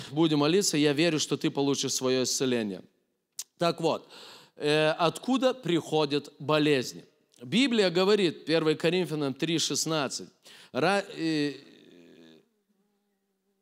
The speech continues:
ой, не, не это место. И Фе-, Фессалоникийцам пять двадцать три.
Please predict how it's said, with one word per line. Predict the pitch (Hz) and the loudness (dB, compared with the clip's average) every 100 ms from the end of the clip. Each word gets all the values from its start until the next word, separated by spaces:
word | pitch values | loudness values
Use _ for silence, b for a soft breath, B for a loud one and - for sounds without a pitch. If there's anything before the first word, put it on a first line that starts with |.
| _ _ _ _ _ _ _ _ _ _ _ _ _ _ _ | _ _ _ _ _ _ _ _ _ _ _ _ _ _ _
ой, | 156 131 117 | 0 2 2
не, | 127 143 143 | 0 0 0
не | 147 156 | 0 -2
это | 143 143 | 0 -2
место. | 139 - 117 | -2 -2 -8
И | 117 135 139 | -4 0 0
Фе-, | 135 135 - 180 160 | 0 -6 -2 -2 -2
Фессалоникийцам | 131 160 156 - 165 165 165 160 196 202 - 147 | -4 -4 -2 -2 0 0 0 -2 -4 -4 -2 -2
пять | 160 165 | 0 0
двадцать | 143 147 - 143 | 0 -2 -2 -4
три. | 143 113 | -4 -6